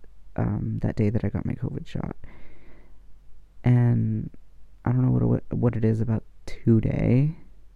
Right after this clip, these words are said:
or I guess at this point, technically yesterday. I don't know what it was about yesterday, but I had a really bad, rough, hard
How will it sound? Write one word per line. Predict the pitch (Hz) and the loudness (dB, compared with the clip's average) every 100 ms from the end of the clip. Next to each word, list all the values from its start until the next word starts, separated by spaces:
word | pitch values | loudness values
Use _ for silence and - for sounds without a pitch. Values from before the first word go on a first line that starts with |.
| - | -4
or | - 117 | 2 4
I | |
guess | 110 113 - - | 6 4 0 -4
at | - | -2
this | 113 | -2
point, | - - - - | -2 -2 -2 -2
technically | - - 110 107 101 - | -2 -2 0 0 0 0
yesterday. | 113 110 - 120 | 0 -2 0 2
I | 120 | 4
don't | 127 | 4
know | |
what | 113 | 2
it | - | 2
was | 110 | 0
about | 107 - - | 0 -2 -2
yesterday, | - - - - 131 135 143 - - - - - - - - | -2 -2 0 6 8 8 6 0 -4 -4 -4 -6 -8 -8 -6
but | - | 0
I | 170 | 2
had | 220 | 4
a | |
really | 220 135 147 165 - - - | 4 6 6 4 0 -2 4
bad, | 113 117 113 120 - | 4 4 2 -2 -2
rough, | 95 95 110 | 0 2 -2
hard | - - - 101 98 95 117 | -6 -10 -2 0 2 0 -2